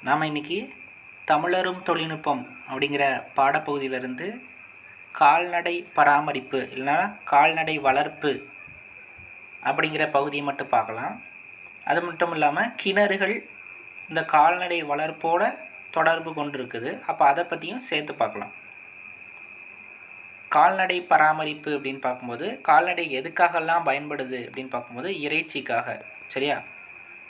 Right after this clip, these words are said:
அப்புறம் பால், பால் சார்ந்த பொருட்கள், தயிர், வெண்ணெய், இந்த மாதிரி பால் சார்ந்த பாலாடை கட்டி, இது எல்லாமே.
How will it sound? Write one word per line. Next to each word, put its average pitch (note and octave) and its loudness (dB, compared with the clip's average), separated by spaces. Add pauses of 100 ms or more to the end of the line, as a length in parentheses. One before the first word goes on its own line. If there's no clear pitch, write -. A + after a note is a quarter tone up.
(160)
அப்புறம் G#3+ 2
பால், F3 6 (140)
பால் E3+ 6
சார்ந்த E3+ 4
பொருட்கள், C3 -8
தயிர், D3 2
வெண்ணெய், C3+ -4
இந்த B2+ -6
மாதிரி B2 -4 (420)
பால் D#3 4
சார்ந்த D3+ 0
பாலாடை D3 4
கட்டி, B2 -6
இது C#3 -2
எல்லாமே. B2 0